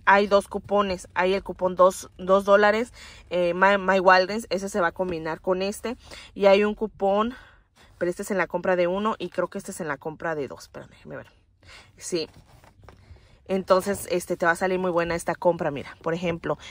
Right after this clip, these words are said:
está este cupón de cinco dólares, pero si ustedes tienen un cupón, vamos a suponer que tienen el cupón de, de nueve dólares o de diez dólares en dos,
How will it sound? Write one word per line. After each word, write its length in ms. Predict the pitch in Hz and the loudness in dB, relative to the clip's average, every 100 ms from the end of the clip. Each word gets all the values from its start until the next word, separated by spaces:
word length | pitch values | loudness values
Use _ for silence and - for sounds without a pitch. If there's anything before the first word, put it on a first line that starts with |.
| - - | -20 -4
está 220 | 180 190 | 0 2
este 160 | - | 0
cupón 320 | 185 175 170 170 | -6 -2 0 0
de 80 | |
cinco 340 | 165 180 175 175 | -2 -4 2 6
dólares, 380 | 180 190 202 - | 6 6 2 -2
pero 120 | 185 | -4
si 60 | |
ustedes 340 | 180 196 190 208 | -2 2 2 2
tienen 280 | 208 190 196 | -2 -2 -2
un 80 | 190 | -4
cupón, 300 | 185 185 190 | -4 0 2
vamos 160 | 202 | 2
a 60 | 214 | -2
suponer 300 | 202 175 170 | -4 -4 -4
que 120 | 190 | -6
tienen 260 | 185 175 180 | -6 -4 -6
el 100 | 165 | -8
cupón 360 | 180 - 175 | -10 -4 0
de, 160 | 180 165 - - - - | 2 0 -8 -18 -20 -2
de 160 | 185 196 | 4 6
nueve 240 | 214 262 | 8 8
dólares 640 | 247 233 233 233 240 233 - | 6 6 6 6 2 0 2
o 140 | 190 | 2
de 120 | 180 175 | 4 2
diez 220 | 190 190 | -2 4
dólares 340 | 196 196 190 | 4 4 2
en 240 | 165 156 160 | -4 -2 4
dos, 380 | 208 262 - | 6 4 -2